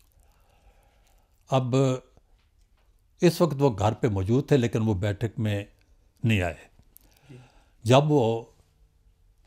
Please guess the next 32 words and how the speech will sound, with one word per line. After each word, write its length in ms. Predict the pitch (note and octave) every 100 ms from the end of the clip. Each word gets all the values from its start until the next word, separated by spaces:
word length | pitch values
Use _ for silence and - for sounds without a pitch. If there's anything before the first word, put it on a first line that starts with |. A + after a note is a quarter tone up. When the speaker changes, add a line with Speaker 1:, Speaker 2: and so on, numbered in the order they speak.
| _ _ -
Speaker 1:
हज़रत 180 | A2 A2
मियाँ 160 | A#2
साहब 160 | - G#2
चले 280 | - B2 A2+
गए, 160 | F2+ - _ _ _ _ _ _ -
तो 80 |
मैं 160 | G2 G#2
अंदर 280 | F#2 G2 G#2
आया 240 | E2+ E2 - _ _ _ _ _ _ _ _ _ _ _ A#2
बैठक 280 | G2 G2+
से, 240 | - G2+ - _ _ _ _
तो 100 | -
मुझे 500 | F#2+ G2+ G2+ F2 E2+ _ _ _ _ _ -
देख 220 | A2 G#2+
के 200 | F#2 A#2+
बड़े 360 | G#2 B2 F#2+ F#2 _ _ _
जोश 260 | A2 B2 A#2
में 100 | G#2+
कह 80 | G2
लगे, 160 | G2
"हफीज़, 460 | E2 E2+ D3+ G2+ - _ _ _ _ _ _ _ _ _ -
तुम्हारे 260 | A2 A2+ A#2+
घर 120 | A#2
तीसरा 320 | B2 A2 B2
खलीफा 360 | A#2 G#2+ F2+ F#2+
आया 120 | E2+
है।" 180 | F2 _ _ _ _ _
Speaker 2:
अच्छा। 300 | C#3+ - - - _ _ _ _ _ _ _ _ _ _ _ _
Speaker 1:
बड़े 140 | C#3 C#3+
दुआ 260 | G#2+ A2+
गो 140 | C3+ C3
बुज़ुर्ग 300 | A2 G#2